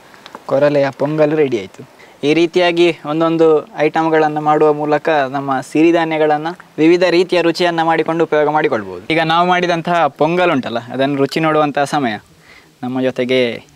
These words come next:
ಮನೋಜ್ ಅವರಿದ್ದಾರೆ, ನೋಡುವ. ಹ್ಮ್. ತುಂಬ ಸುಲಭವಾಗಿ ಎಲ್ಲರಿಗೂ ಕೂಡ ಮನೆಯಲ್ಲಿ ಈ ರೀತಿಯಾಗಿರುವಂತಹ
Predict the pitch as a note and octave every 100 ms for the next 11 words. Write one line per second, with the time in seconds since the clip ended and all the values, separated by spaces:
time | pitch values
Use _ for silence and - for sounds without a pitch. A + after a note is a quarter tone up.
0 | - B2 D3 D3 C3+ B2+ B2 - A2+ -
1 | _ _ - - - - G#2 - _ _
2 | _ _ _ _ _ _ F3 _ _ A#3+
3 | - A3 G#3 G3+ G#3 G3+ F#3+ F3+ - -
4 | - _ _ _ _ _ - - - -
5 | _ _ _ _ - - - _ _ -
6 | C3 A#2+ - - D#3+ G3 F#3 F#3 F3+ F#3
7 | F#3 F3 E3 E3+ F3+ F3 E3+ E3+ D#3+ E3
8 | D#3+ D#3+ E3 D#3 D#3+ D#3 D#3 D3+ D3+ C#3+
9 | C#3+ C#3+